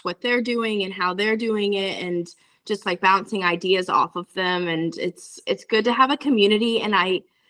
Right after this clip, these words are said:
I love, I think I love this because I don't ever feel like there's a competition with anybody. It's that there's enough work, there's enough people, there's enough everything that it's,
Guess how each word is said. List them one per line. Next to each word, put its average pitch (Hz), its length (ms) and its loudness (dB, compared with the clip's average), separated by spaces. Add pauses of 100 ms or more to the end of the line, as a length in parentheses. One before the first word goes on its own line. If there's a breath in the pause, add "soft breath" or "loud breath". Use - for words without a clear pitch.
(260)
I 214 140 4
love, 226 480 2 (640)
I 233 60 -4
think 302 200 0
I 320 80 4
love 208 360 2
this 233 200 -2
because 226 220 -4
I 220 120 -2
don't 240 220 0
ever 269 220 -2
feel 233 260 -2
like 233 160 -2
there's 214 200 0
a 196 40 -2
competition 180 880 -2
with 185 220 -6
anybody. 208 680 0
It's - 480 -8 (260)
that - 180 2 (340)
there's 202 280 6 (320)
enough 202 380 4
work, 185 340 4
there's 185 220 2
enough 190 320 2
people, 180 400 -2
there's 180 180 -2
enough 190 260 0
everything 175 560 2
that 175 140 2
it's, - 240 -6